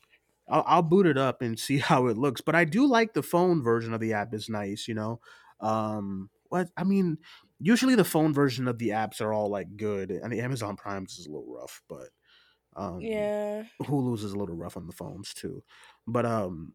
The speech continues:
Speaker 1: yeah, I, uh, yeah, so the, the site, basically, all the networks that it has is, like, the C B S All Access shows, then they have, like, M T V stuff, like, mostly everything on M T V, like, the classic stuff too.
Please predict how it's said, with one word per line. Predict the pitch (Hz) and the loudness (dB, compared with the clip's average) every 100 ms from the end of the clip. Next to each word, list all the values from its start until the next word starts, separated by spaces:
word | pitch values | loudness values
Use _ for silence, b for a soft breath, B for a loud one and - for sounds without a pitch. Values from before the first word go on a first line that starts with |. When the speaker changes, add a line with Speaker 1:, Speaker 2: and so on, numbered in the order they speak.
| _ | _
Speaker 1:
yeah, | 151 175 175 117 | 2 4 4 4
I, | 143 185 202 | 4 8 8
uh, | 202 196 185 | 8 6 4
yeah, | 160 196 | 6 6
so | 175 196 | 6 4
the, | 151 165 170 147 - | 4 6 6 6 0
the | 131 165 | -2 -2
site, | - - 165 196 156 | 0 2 4 4 4
basically, | 156 175 - - 151 139 127 120 B B B - | 4 4 0 -2 2 2 2 -2 B B B 2
all | 139 151 | 6 8
the | 139 | 6
networks | 123 147 143 127 - | 6 6 4 2 2
that | 127 | 0
it | |
has | 123 123 117 | 2 0 0
is, | |
like, | 123 110 | -2 -2
the | 117 | -4
C | - 143 | 0 0
B | 131 | 2
S | 123 120 123 - - | 2 2 -2 -6 -2
All | 113 117 | 0 2
Access | 113 104 - 123 | 2 2 -2 -2
shows, | - - 117 113 117 113 b b b _ | 0 0 2 2 2 -2 b b b _
then | 101 | -2
they | 120 | 2
have, | 120 | 2
like, | 110 113 | 2 0
M | 113 117 | -2 -4
T | - 113 | -2 -2
V | 110 113 | 0 0
stuff, | 120 - 107 101 104 | -2 -2 0 0 0
like, | 113 104 | -2 0
mostly | 135 165 123 | 0 2 0
everything | 120 139 113 | 2 0 0
on | 101 | -2
M | 104 | -4
T | - 82 | -6 -4
V, | 120 123 | -2 -2
like, | 82 78 | -4 -10
the | - | -8
classic | 107 110 98 - | -4 -4 -6 -10
stuff | 87 - | -12 -12
too. | - 113 | -6 -4